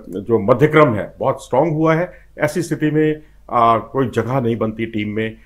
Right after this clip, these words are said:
तो मेरे ख्याल से सही फैसला है ये फवाद आलम का। और अब ये माइनर लीग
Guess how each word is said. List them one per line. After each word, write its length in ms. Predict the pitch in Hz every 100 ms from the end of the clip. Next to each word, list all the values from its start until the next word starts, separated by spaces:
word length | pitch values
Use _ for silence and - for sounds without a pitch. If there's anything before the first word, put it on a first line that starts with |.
| -
तो 60 | 127
मेरे 140 | 117
ख्याल 140 | 113 117
से 100 | 113
सही 280 | - 110 135
फैसला 400 | 104 101 117 110
है 320 | 107 104 101
ये 260 | 101 95 -
फवाद 280 | 98 101 95
आलम 280 | 98 120
का। 320 | 123 131 135 - - -
और 200 | 120 120 135
अब 140 | 120
ये 160 | 127 120
माइनर 420 | 101 110 131 117
लीग 280 | 107 127